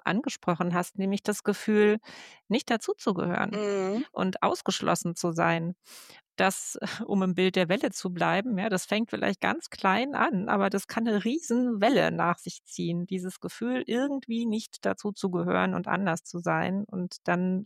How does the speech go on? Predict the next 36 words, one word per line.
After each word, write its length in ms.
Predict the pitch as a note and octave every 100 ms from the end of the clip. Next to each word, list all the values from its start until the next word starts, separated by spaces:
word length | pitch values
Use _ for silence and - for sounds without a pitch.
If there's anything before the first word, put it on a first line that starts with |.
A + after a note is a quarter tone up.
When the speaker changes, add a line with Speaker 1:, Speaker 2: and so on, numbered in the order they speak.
| G3+
Speaker 1:
kann's 280 | F#3+ F#3 G3+
wirklich 240 | G#3 G#3
Leute 320 | - G3+ -
auf, 200 | G3 - - - - -
in 100 | -
Anführungsstrichen, 680 | C#3+ F3+ - G#3+ - G#3 G3
Abwege 560 | - - D3+ D3+ E3 D3+
führen. 720 | - - D#3+ D#3+ D3+ D3 - _ _ _
Ja. 240 | F3 E3+ F3+ - _ -
Speaker 2:
Absolut 460 | - B3+ A3+ A3
richtig. 400 | A3+ C4+ D#4+ F4+ - - - _
Und, 460 | G#3+ A3 A3 A3 -
äh, 120 | G#3
tatsächlich, 580 | - G#3 D4+ - A#3+ - - -
da, 60 | -
da 240 | F#3+ G3 C4
fängt's 240 | C4+ B3+
ja 80 | B3
dann 140 | G#3 G3+
auch 140 | F#3+
manchmal 420 | G3 A3 - G#3+
so 100 | F#3+
an, 200 | - G3
das 120 | G3+ G3
sind 140 | G#3+
ja 80 | G#3
dann 180 | F#3+ F#3+
diese, 260 | F#3 F3+ F3
diese 260 | F#3+ F3+
Geschichten, 640 | F3+ F#3 - C#4+ - - A#3
die 120 | A3
sich 220 | G3+ A3
dann 180 | F#3 F#3+
die 100 | F#3+
entsprechende 560 | F#3+ - F#3+ G#3+ A3 G3
Person, 480 | G#3 F3 G3 C4